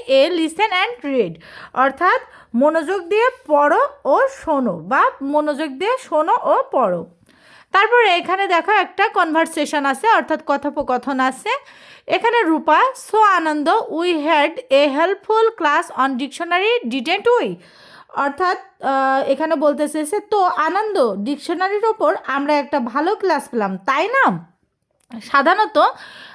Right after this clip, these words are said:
আমাদের শ্রেণীকক্ষে দেখবা, যদি একটা শিক্ষক ভালো একটু ক্লাস নেয় বা কোনো ক্লাস যদি আমাদের অনেক ভালো লেগে থাকে, তাহলে কিন্তু আমরা সেটা নিয়ে বন্ধুবান্ধবীরা আলোচনা করি যে, "এই ক্লাসটা অনেক ভালো হলো, তাই না? এটা অনেক ভালো হলো, তাই না?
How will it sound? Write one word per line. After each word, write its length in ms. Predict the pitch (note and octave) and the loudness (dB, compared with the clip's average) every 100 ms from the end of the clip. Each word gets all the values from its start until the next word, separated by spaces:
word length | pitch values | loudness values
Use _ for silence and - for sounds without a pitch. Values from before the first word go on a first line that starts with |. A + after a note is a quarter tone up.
| - | -2
আমাদের 520 | A#3+ D4 D#4+ A4 A4+ | 0 2 2 2 0
শ্রেণীকক্ষে 640 | A4+ E4+ E4+ E4+ F4+ F4+ G#4+ | -2 -4 -4 0 0 2 -2
দেখবা, 460 | D#4 A#3+ D4 A#4 C#4 | -2 2 2 2 2
যদি 220 | C#4 D4+ | 0 2
একটা 280 | C#4+ D4 D4+ | 0 -2 -6
শিক্ষক 400 | - C#4 - E4 | -6 -6 -2 -2
ভালো 340 | B3+ B3+ C#4+ | 0 0 0
একটু 340 | E4 E4 F#4 F4+ | 0 -2 -8 -2
ক্লাস 320 | D#4 C4+ - | -2 -2 -4
নেয় 240 | C4+ D#4 G#4 | -4 -4 0
বা 160 | D4 C#4 | -2 0
কোনো 280 | D4 C#4 | -2 -4
ক্লাস 280 | C#4+ C#4 C4 | -2 -2 -2
যদি 140 | C#4 C4+ | -4 -6
আমাদের 240 | C4+ C4+ | -4 -2
অনেক 240 | C4+ C4 | -2 -4
ভালো 260 | B3+ C#4+ E4+ | -2 0 0
লেগে 220 | C#4+ A#3+ | 0 -2
থাকে, 220 | B3+ C4+ | -2 -6
তাহলে 280 | G4 D#4 C#4+ | -2 0 0
কিন্তু 220 | C4+ C4 | -4 -4
আমরা 120 | C4 C#4 | -4 -4
সেটা 320 | C#4 C4 C#4 | -4 -4 -4
নিয়ে 260 | D#4 A#4 B4 - - - A#3 | -2 -2 -4 -12 -20 -10 0
বন্ধুবান্ধবীরা 680 | D#4 E4+ F4 E4+ F4+ F#4 A4 | 0 2 0 0 -2 0 -2
আলোচনা 460 | - D#4+ D4+ D4 B3 | 0 0 0 0 -2
করি 200 | A#3+ A3+ | 0 -2
যে, 120 | A#3+ | -2
"এই 340 | A#4 A#3 D4 - | -6 0 0 0
ক্লাসটা 360 | D#4+ D4+ F4 | -2 0 -2
অনেক 160 | F4 D4+ | -4 -6
ভালো 320 | B3+ D#4 D#4+ | -2 0 2
হলো, 220 | C#4 G3+ | 0 -2
তাই 240 | G3 C4+ D#4+ | 0 -2 0
না? 160 | B4 - - - - | -4 -6 -20 -20 -4
এটা 280 | C#4 E4 E4+ | 0 2 2
অনেক 200 | F4 D4 | 0 -2
ভালো 280 | D4+ D#4 | 0 2
হলো, 220 | D4 A3 G#3 | 2 0 -2
তাই 240 | C4+ C#4+ | -2 0
না? 180 | F#4+ | -2